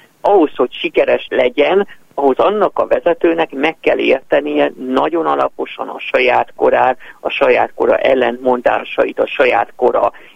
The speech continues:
előnyeit, és ezekhez kell alkalmazkodni, és én megmondom őszintén, az igazán nagy vezetőnek azt tekintem, aki nem pusztán képes igazodni a saját korához, hanem alakítani,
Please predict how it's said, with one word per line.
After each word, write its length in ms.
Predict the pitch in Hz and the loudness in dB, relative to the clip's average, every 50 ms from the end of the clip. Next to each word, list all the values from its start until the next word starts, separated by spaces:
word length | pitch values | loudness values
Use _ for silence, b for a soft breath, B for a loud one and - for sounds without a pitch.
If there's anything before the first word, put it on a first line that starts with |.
| B _ | B _
előnyeit, 720 | - 147 143 135 131 127 127 127 123 127 127 131 135 - | -4 -2 0 4 4 6 6 4 4 2 0 0 0 0
és 180 | 147 143 - - | -2 -2 -2 0
ezekhez 420 | 156 139 - 135 - - 139 123 - - | 0 0 0 0 -2 0 -2 -4 -2 -2
kell 140 | - - - | -2 0 0
alkalmazkodni, 1000 | - 117 139 - - - - 165 165 165 - - - - 175 175 180 185 202 196 B B B B B | 0 0 -2 -4 -6 -10 -6 -4 -4 -4 -4 -4 0 0 2 2 2 2 0 0 B B B B B
és 260 | B 139 139 - - | B -4 -4 -4 -4
én 180 | - 160 156 151 | -2 0 0 0
megmondom 500 | 151 185 233 254 214 165 143 127 123 127 | 0 0 0 0 0 0 0 0 0 2
őszintén, 420 | 135 156 - - 175 151 165 143 | 0 0 0 0 -2 0 2 2
az 120 | 135 127 131 - _ | 0 0 -2 -6 _
igazán 480 | - 196 233 220 208 202 196 185 180 | -4 0 2 2 2 2 0 -2 0
nagy 240 | 175 156 151 156 - - | 0 -2 -2 -2 -2 -2
vezetőnek 640 | 151 143 139 143 135 - - 139 135 139 135 - - | -2 -2 0 -2 -2 0 0 0 0 0 -2 -2 -2
azt 240 | - 151 - - _ | -2 -2 -4 -6 _
tekintem, 800 | - 110 113 - - 113 113 113 - - - - 143 175 190 185 b b b b b b _ _ _ _ | -6 -6 -6 -6 -8 -10 -10 -10 -4 -2 0 0 0 0 -2 -4 b b b b b b _ _ _ _
aki 320 | 147 - - - - 139 | -6 -6 -4 -2 -2 -2
nem 360 | 139 139 147 196 277 330 294 - | 0 0 0 2 2 2 2 2
pusztán 520 | - 147 131 - - - 131 120 110 117 | 0 0 -2 -2 -2 -4 -2 -2 -4 -6
képes 520 | - - - 117 117 - - 110 - - - - | -6 -4 -4 -2 -2 -2 0 -2 -2 -2 -4 -6
igazodni 720 | 151 151 - 131 127 127 - 120 - 120 120 - 120 113 | -6 -2 0 0 0 -2 -2 -8 -8 -8 -10 -12 -10 -6
a 120 | - - - | -4 -4 -4
saját 440 | - - 120 113 - - - - - - | -4 -2 -2 0 0 -2 -4 -6 -8 -4
korához, 640 | 123 120 - - - - 123 - - - 185 196 196 - - B B B B B B | -2 0 0 0 0 -2 -4 -4 0 2 2 2 0 -2 -8 B B B B B B
hanem 400 | - 135 131 131 131 131 127 - _ _ _ _ _ _ _ _ | -8 -6 -4 -2 -2 -4 -4 -8 _ _ _ _ _ _ _ _
alakítani, 840 | - 185 190 180 - - - - 262 240 - - 123 120 120 120 | -2 0 2 2 2 0 -2 -6 -10 -6 -2 -2 -2 -2 -4 -8